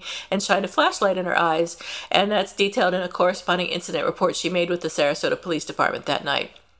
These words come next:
Hyde, of course, dismissed the incidents as unfounded or one-sided accounts. "Our relationship was strained, I'll be the first to admit, but that's why people get divorced," he said.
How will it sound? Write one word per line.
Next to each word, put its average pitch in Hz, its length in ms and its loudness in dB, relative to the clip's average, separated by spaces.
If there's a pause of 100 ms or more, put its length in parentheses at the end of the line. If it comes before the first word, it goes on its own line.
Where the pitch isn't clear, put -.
(360)
Hyde, 294 240 6
of 262 100 -8
course, 247 240 2
dismissed 370 460 -2
the 233 100 2
incidents 208 460 -2
as 175 280 0
unfounded 208 560 2
or 160 140 4
one-sided 170 560 2
accounts. 170 500 0 (400)
"Our 370 160 8
relationship 339 560 0
was 262 140 0
strained, 240 640 0
I'll - 60 4
be 320 100 2
the 311 80 0
first 311 300 0
to 277 100 2
admit, 247 400 0
but 202 100 -4
that's 392 220 2
why 320 100 4
people 320 240 0
get 302 200 -2
divorced," 269 500 0
he - 120 -6
said. 131 360 -2